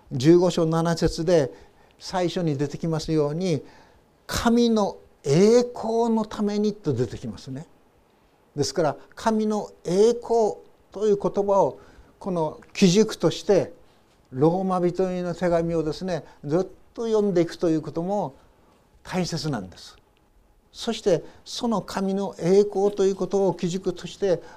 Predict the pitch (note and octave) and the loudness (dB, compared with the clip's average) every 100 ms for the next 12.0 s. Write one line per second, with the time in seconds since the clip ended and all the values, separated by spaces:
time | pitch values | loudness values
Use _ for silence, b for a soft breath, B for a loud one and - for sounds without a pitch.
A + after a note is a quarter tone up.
0 | B C#3 D#3+ F#3 F3+ E3+ F3 F3+ E3+ D#3+ | B 0 2 2 0 0 0 -2 -2 -4
1 | E3+ E3 E3+ E3+ D#3 E3 D#3+ D3+ - C#3+ | -4 -2 -2 0 0 2 0 -2 -6 -10
2 | - E3 C#3 - - b b b B2+ D3 | -2 0 0 -2 -14 b b b -10 -8
3 | - B3 G#3+ C3+ B B B2+ B2+ F#3 G#3 | -2 0 2 -2 B B -4 0 0 0
4 | A3+ - F#3 D3 - - - _ _ _ | -2 -2 0 -2 -6 -16 -20 _ _ _
5 | _ _ _ A#2+ E3 F#3 - G3+ F#3 E3+ | _ _ _ 2 4 4 0 -2 0 0
6 | E3+ E3 D#3+ - D#3+ D#3 E3+ F3+ - B | 0 -2 -4 -2 -2 0 0 -2 -4 B
7 | B B B _ - G3+ F#3 D#3+ - - | B B B _ 0 2 2 0 -4 -12
8 | _ _ - G#3 G3+ G#3 F#3 D#3+ D3 C3+ | _ _ -2 0 0 0 0 0 0 -4
9 | F3 F#3 C#3 - B B2+ D3 - A3+ A#3 | -4 -2 -2 -6 B -8 -8 -6 -2 0
10 | F#3+ G#3 A#3+ - A#3 F#3+ C#3 - - - | 2 2 0 0 0 0 -2 -10 -8 -6
11 | - C#4+ - G3 - _ G#3+ - F#3 | -4 -6 -10 -12 -14 _ -6 -4 -4